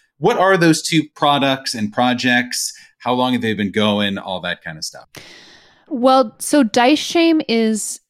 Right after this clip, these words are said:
Speaker 2: an actual play podcast, meaning it is myself as the D M, and then there's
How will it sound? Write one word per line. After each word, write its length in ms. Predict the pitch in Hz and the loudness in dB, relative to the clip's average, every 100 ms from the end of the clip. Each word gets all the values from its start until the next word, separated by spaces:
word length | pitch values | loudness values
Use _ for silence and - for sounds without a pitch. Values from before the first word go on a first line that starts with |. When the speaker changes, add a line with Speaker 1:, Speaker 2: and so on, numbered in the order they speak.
| _ - | _ -4
Speaker 2:
an 360 | 185 196 190 - 190 | -2 0 -2 -4 -4
actual 480 | 202 202 - 214 | -4 -4 -4 -4
play 340 | 208 214 196 185 | -2 0 0 0
podcast, 840 | 190 156 135 - 151 147 185 - | -4 -4 -4 -4 -6 -6 -8 -4
meaning 680 | 190 202 202 190 185 185 180 - | 0 2 2 0 0 -4 -6 -6
it 260 | 180 180 - | -4 -2 -4
is 320 | - 165 175 | -6 -4 -4
myself 560 | 185 180 - 160 190 - | -4 -4 -2 -2 -2 -2
as 200 | 190 185 | -2 0
the 100 | - | -2
D 260 | 175 196 175 | -4 -2 0
M, 220 | 156 160 | 0 -2
and 140 | 160 170 | -2 -2
then 100 | 160 | 0
there's 260 | 160 156 | 0 -2